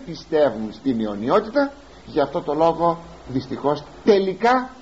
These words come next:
δεν υπάρχει κριτήριον της φρονήσεως. Αυτό που λέγει ο ένας φρόνιμο, ο άλλος το λέγει αφροσύνη. Αλλά δεν θα κοιτάξω αυτό. Σας λέγω μόνο τούτο,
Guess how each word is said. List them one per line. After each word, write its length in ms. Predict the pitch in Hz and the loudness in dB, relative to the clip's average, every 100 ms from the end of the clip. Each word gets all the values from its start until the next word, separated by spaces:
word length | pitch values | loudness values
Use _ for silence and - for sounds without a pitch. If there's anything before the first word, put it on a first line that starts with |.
| - - | -20 -18
δεν 320 | - 143 214 | -14 -4 -2
υπάρχει 500 | 202 - 156 151 143 131 | -2 4 2 2 -6 -8
κριτήριον 920 | 165 160 160 - 202 226 202 165 135 123 | 2 2 0 -2 0 2 4 4 2 -4
της 180 | 123 110 - | -12 -14 -4
φρονήσεως. 880 | 117 113 117 110 - 85 - - - - - - - - - - - - - - - | -2 -2 -4 -6 -10 -12 -14 -20 -20 -20 -20 -20 -20 -20 -20 -20 -20 -20 -20 -6 2
Αυτό 340 | 160 - 254 | 4 6 4
που 140 | 247 | 6
λέγει 380 | 214 233 226 202 | 2 4 4 4
ο 60 | 214 | 4
ένας 360 | 226 208 202 - - | 6 4 0 -4 0
φρόνιμο, 560 | 170 190 202 240 294 311 - - - - - - - | 6 6 6 2 0 0 -10 -20 -20 -20 -20 -20 0
ο 120 | 160 | 4
άλλος 280 | 196 208 - | 4 2 2
το 140 | 165 | 2
λέγει 460 | 170 220 226 247 226 - - - - | 4 4 2 -6 -6 -16 -20 -20 -8
αφροσύνη. 600 | 165 - 170 170 165 - - - - - - - - - - - - - - - - - - | -8 -2 -4 -2 -6 -6 -18 -20 -20 -20 -20 -20 -20 -20 -20 -20 -20 -20 -20 -20 -20 -20 2
Αλλά 420 | 135 143 135 123 - - - - - - | 6 8 8 4 -4 -20 -20 -20 -20 -2
δεν 200 | 160 233 | 0 0
θα 100 | 196 | -4
κοιτάξω 540 | 135 123 113 - - | -6 -4 -4 -6 -14
αυτό. 300 | 95 - 98 - | -14 -12 -14 -10
Σας 220 | - 139 | -2 0
λέγω 280 | 180 190 180 | 4 4 4
μόνο 280 | 180 180 170 | 0 0 -2
τούτο, 260 | - 135 - | -4 -6 -6